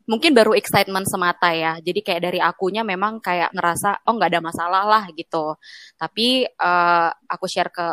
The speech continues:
orang tua, eh, ya ditolak habis-habisan ya. Karena saat itu lagi ngerjain skripsi.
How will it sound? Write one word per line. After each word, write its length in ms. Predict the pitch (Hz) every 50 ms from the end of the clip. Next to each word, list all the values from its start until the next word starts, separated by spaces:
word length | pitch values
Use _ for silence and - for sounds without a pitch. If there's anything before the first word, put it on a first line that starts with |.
| 147 -
orang 240 | 170 170 160 175
tua, 480 | _ 180 170 175 185 202 226 247 262 254 _ _ _ _ _ _
eh, 280 | 175 170 170 165 156 156 143 _ _ _ _ _ _ - -
ya 300 | 180 180 170 160 156 - -
ditolak 560 | _ 170 185 175 - - 180 170 170 165 - 180
habis-habisan 760 | 175 165 180 175 - 165 165 165 156 - 185 180 175 175 165 165
ya. 160 | 160 156 160 _ _ _ _ _ _ _ _
Karena 320 | - - 175 175 196 214
saat 160 | 196 220 190
itu 240 | - 180 170 - 220
lagi 240 | 214 196 185 175 180
ngerjain 400 | 180 180 180 170 175 175 175 170
skripsi. 880 | - - 240 247 - - - - 240 220 202 190 196 190 185 185 185